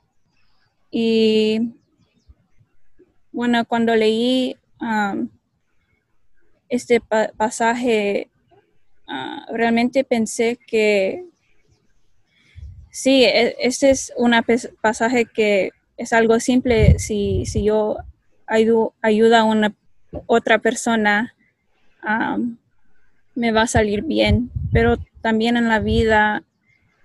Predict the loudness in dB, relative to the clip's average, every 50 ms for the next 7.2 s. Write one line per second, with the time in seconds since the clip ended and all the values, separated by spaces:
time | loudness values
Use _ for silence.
0 | _ _ -20 -20 _ -8 -6 -6 -4 -4 -6 -8 -8 -10 _ _ _ _ 0 0
1 | 2 2 2 0 0 0 -2 -4 -4 -4 -4 0 2 2 2 2 2 -2 _ -12
2 | -6 -4 -4 -2 -2 -4 -4 -6 -8 -10 -14 -18 -20 _ _ _ _ _ _ _
3 | _ _ _ _ _ _ _ _ _ _ _ -4 -2 0 0 -2 -2 -4 -4 -6
4 | -8 -8 -10 -12 -14 _ _ _ _ _ _ _ _ _ -20 _ _ _ _ _
5 | _ _ _ _ _ _ _ _ _ _ _ _ _ _ _ _ _ _ _ _
6 | _ -4 -2 -2 0 0 -2 -4 -6 -8 -4 0 2 4 4 4 4 4 4 4
7 | 4 2 2